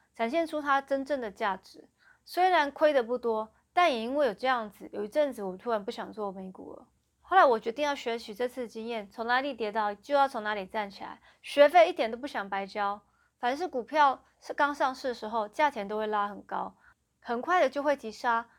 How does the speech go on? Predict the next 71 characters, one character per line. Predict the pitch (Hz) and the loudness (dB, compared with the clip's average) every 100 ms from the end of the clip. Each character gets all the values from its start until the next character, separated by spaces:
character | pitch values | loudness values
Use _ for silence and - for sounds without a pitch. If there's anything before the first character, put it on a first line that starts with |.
| _ - | _ -4
真 | 392 | -2
的 | 392 | 0
股 | 269 233 | -2 -2
票 | 294 277 | 2 2
价 | 285 254 | 2 0
值 | 226 202 | -2 -6
也 | |
要 | 226 320 | 0 0
几 | 330 208 | 0 -8
年 | 190 | -8
后 | 208 262 | -6 -6
才 | 240 | -4
会 | 214 | -4
展 | 226 - | -4 -10
现。 | - - 220 - _ _ _ _ _ | -12 -8 -8 -8 _ _ _ _ _
美 | - 269 330 | -2 2 2
股 | 302 | 2
第 | 240 285 | 2 0
一 | |
堂 | 277 254 | -2 -4
课 | 226 262 226 226 | -4 -4 -4 -4
就 | 285 277 | -6 0
这 | 285 | 0
样 | 262 | 0
敲 | - 330 | 2 2
醒 | 330 226 226 | 2 -4 -2
我 | 214 | -2
了。 | 175 - - _ _ _ | -2 -6 -12 _ _ _
接 | - 311 | -2 2
下 | 339 285 | 6 6
来 | 214 | 6
我 | 202 | 0
就 | 277 | -6
不 | 247 | -6
断 | 233 277 | -4 -2
的 | 233 | -2
买 | 214 185 | -4 -6
入 | 214 | -4
阿 | 233 226 | -4 -4
里 | 208 | -6
巴 | - 208 | -4 -4
巴， | 202 202 202 220 _ _ _ - | -2 -4 -4 -10 _ _ _ -4
也 | 247 | 0
因 | 285 349 | 2 2
为 | 370 | 0
这 | 349 339 | 2 2
样， | 320 302 262 - | 4 4 2 -6
我 | 226 | -6
从 | 262 262 | -4 0
一 | |
个 | 294 269 | 0 -2
全 | 254 240 | -4 -4
然 | 254 240 | -4 -4
投 | 247 | -8
机 | 220 233 | -8 -8
者 | 226 202 196 | -8 -8 -10
学 | - 233 | -8 -6
会 | 240 285 | 0 2
了 | 233 | 0
长 | 214 226 | -2 -6
期 | 226 233 | -6 -8
拥 | 214 196 | -8 -2
抱 | 240 | -2
的 | 214 | -2
价 | 208 247 220 | -2 -2 -2
值 | 214 | -4
投 | 190 208 | -10 -10
资。 | 196 214 202 208 _ _ - | -10 -12 -12 -14 _ _ 0
当 | 330 | 2
然 | 330 269 | 2 0
呢， | 262 269 | -4 -6